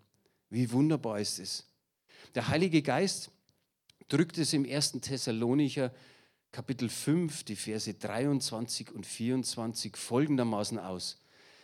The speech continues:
„Er aber, der Gott des Friedens, heilige euch durch und durch und bewahre euren Geist samt Seele und Leib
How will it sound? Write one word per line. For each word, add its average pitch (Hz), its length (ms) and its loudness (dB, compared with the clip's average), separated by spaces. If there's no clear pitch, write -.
„Er 147 420 2
aber, 117 480 0
der 120 120 2
Gott - 480 0
des 110 180 0
Friedens, 160 760 2
heilige 165 500 4
euch 139 320 2
durch 165 360 4
und 135 360 2
durch 151 340 4
und - 340 -2
bewahre 107 840 2
euren 101 380 0
Geist 143 540 -2
samt 98 240 -4
Seele 127 500 0
und 107 200 0
Leib 98 440 -2